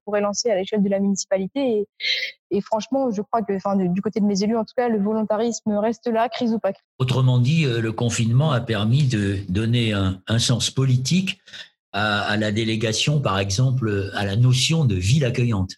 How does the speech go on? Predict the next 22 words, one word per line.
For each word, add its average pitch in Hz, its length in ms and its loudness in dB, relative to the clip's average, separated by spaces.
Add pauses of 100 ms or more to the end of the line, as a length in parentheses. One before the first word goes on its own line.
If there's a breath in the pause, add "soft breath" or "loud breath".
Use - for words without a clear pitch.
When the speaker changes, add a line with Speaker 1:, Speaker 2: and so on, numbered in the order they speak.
(480)
Speaker 2:
Ville 123 200 2
accueillante 131 480 0
dans 139 100 0
le 123 100 2
sens 165 380 0
où, 151 320 0
où, 139 260 -2
où 127 60 4
chacun 151 560 0 (160)
est 123 160 0
respecté 135 520 -2
pour 113 180 -2
ce 123 100 2
qu'il 113 300 0
est 175 260 0
et 117 60 -2
non 110 160 0
pas 123 120 0
pour 104 140 -2
ce 104 120 2
qu'il 87 180 -2
représente. 92 720 -2